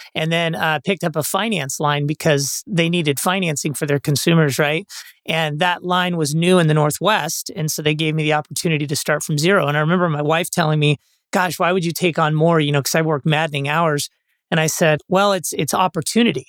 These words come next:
I feel like being at zero, literally no customers in the Northwest, <laughs> there's an opportunity for me to grow it to at least one customer." But I had,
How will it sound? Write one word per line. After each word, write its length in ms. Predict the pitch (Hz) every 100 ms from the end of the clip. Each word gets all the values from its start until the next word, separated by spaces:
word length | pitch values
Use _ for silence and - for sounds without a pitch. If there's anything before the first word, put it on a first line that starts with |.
| _
I 120 | 165
feel 260 | - 196 190
like 200 | 156 147 -
being 240 | 196 185
at 120 | 156
zero, 600 | 147 147 196 175 131 151 -
literally 400 | 175 190 180 160
no 260 | 156 160 175
customers 640 | - 180 - 151 139 139
in 140 | - 156
the 80 | 151
Northwest, 640 | 147 - 180 226 - - - -
<laughs> 180 | _ -
there's 180 | 185 156
an 80 |
opportunity 560 | 170 180 160 - 196 175
for 160 | 139 175
me 80 |
to 100 | 165
grow 280 | 151 170 180
it 100 | 143 -
to 100 | 180
at 80 |
least 260 | 190 175 -
one 260 | 160 185 170
customer." 540 | 196 196 - 147 131 -
But 200 | 175 151 - - _
I 100 | 185
had, 260 | 175 170